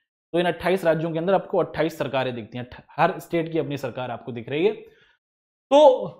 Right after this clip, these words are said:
राज्यों की, है ना, राज्यों के क्या-क्या काम है, राज्यों के क्या-क्या काम है, राज्य सरकार है, है ना, राज्यों के क्या-क्या काम है और उसी के साथ-साथ राज्यों की क्या-क्या शक्तियां हैं,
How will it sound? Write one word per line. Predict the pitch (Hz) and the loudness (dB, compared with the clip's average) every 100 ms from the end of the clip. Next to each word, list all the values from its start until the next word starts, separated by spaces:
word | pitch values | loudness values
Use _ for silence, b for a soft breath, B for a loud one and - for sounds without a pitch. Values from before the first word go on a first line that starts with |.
| - | -8
राज्यों | 143 170 202 175 196 262 | 2 4 6 4 6 4
की, | 196 - - _ | 4 -6 -18 _
है | 156 | 2
ना, | 208 | 4
राज्यों | 175 175 185 175 254 | 6 4 4 2 0
के | 247 | 0
क्या-क्या | 202 190 175 202 | 4 4 6 4
काम | 202 156 135 | 4 -2 -4
है, | 127 | -2
राज्यों | 139 160 160 220 | 2 2 2 -2
के | 214 | -2
क्या-क्या | 196 170 165 190 | 2 4 4 2
काम | 190 143 127 | 2 -4 -4
है, | 117 | -4
राज्य | 123 143 160 | -2 -2 -2
सरकार | 160 143 151 | -4 0 0
है, | 151 202 - 143 | 0 -8 -12 -2
है | |
ना, | 160 | 2
राज्यों | 143 151 156 214 | 4 2 2 -2
के | 202 | -2
क्या-क्या | 185 170 185 | 2 2 2
काम | 180 156 156 165 | -4 -2 0 -2
है | 147 147 - _ _ _ - | -4 -8 -12 _ _ _ 2
और | 190 | 4
उसी | 202 226 | 4 0
के | 220 | -2
साथ-साथ | 220 196 190 220 | 0 0 0 0
राज्यों | 175 165 165 220 | 4 4 4 -2
की | 214 220 | -4 0
क्या-क्या | 202 165 185 | 2 2 0
शक्तियां | 175 147 143 131 | -4 -8 -8 -8
हैं, | 113 107 | -8 -10